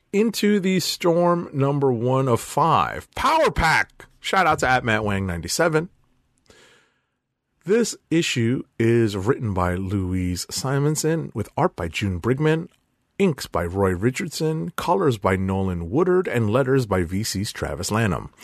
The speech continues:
So as I just said, this is issue number one of five, and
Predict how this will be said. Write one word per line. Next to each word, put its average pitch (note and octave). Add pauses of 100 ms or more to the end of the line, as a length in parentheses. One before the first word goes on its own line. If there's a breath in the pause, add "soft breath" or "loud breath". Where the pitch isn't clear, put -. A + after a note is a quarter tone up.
(360 loud breath)
So F#2
as F2
I D2
just A#2+
said, D3+
this A#2+
is G2
issue -
number F2
one A2+
of G#2+
five, C#2 (560 loud breath)
and G2+